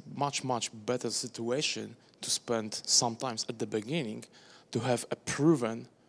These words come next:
and well working, uh, a process and just a single process, a single method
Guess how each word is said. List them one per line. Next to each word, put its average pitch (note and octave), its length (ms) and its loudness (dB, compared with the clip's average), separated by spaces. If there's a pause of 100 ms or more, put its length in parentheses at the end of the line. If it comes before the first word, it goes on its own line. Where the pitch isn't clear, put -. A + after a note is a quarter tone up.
(520)
and A2+ 280 -6
well A#2+ 240 4
working, A#2 480 0 (300)
uh, G#2+ 360 -4
a B2+ 60 -2
process - 760 2 (840)
and G#2 340 -2
just A#2+ 320 4
a - 40 2
single E3 420 6
process, - 680 0 (600)
a - 40 6
single D#3+ 380 8
method A2+ 380 2